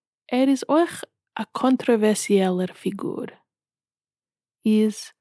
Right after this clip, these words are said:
לאז מיר זיך רעדן א ביסל וועגן באשעוויסן.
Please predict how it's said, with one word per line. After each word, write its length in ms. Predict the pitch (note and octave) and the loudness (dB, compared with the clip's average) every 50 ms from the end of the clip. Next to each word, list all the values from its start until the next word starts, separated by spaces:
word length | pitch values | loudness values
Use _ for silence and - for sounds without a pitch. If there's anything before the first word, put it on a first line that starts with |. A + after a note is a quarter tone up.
| _ _ _ _ _ _ _ _ - | _ _ _ _ _ _ _ _ -2
לאז 160 | B3+ C#4+ E4+ | 0 2 4
מיר 140 | G4 G#4+ G#4 G4 | 6 6 6 6
זיך 220 | - C#4+ - - A3+ | 4 2 2 2 2
רעדן 380 | G#3+ A3+ A#3 A3 G3+ F#3+ F#3 | 4 4 6 6 6 6 4
א 40 | F3+ | 4
ביסל 300 | F3 F#3 F#3+ - - F#3+ | 4 2 2 2 2 0
וועגן 440 | F#3+ F3+ F#3 F3 F3 F3 F3 F3+ F3 | 0 0 2 2 2 2 2 0 2
באשעוויסן. 720 | F#3+ F#3+ F3+ - - E3 - - - - - - - | 0 0 0 0 0 -2 -2 -2 -6 -10 -10 -12 -12